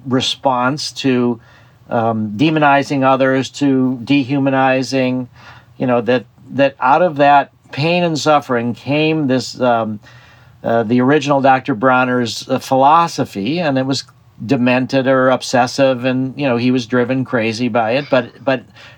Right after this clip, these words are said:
at the core, there was something fundamentally beautiful about what he was trying to do. And so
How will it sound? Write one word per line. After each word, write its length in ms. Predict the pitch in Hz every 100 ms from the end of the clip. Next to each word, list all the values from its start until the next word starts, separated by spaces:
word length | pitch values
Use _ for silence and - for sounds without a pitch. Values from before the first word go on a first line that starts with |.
| _
at 240 | 135 135 -
the 80 | 131
core, 540 | - 190 233 151 120
there 160 | 117 123
was 140 | 120
something 240 | 151 143
fundamentally 460 | 127 156 160 165 143
beautiful 420 | 110 147 151 123
about 240 | 110 113 98
what 140 | 113
he 80 | 117
was 100 | 110
trying 280 | - 107 107
to 80 |
do. 380 | 113 156 104 80 - - - - - - _
And 240 | 131 127
so 440 | 127 - 143 135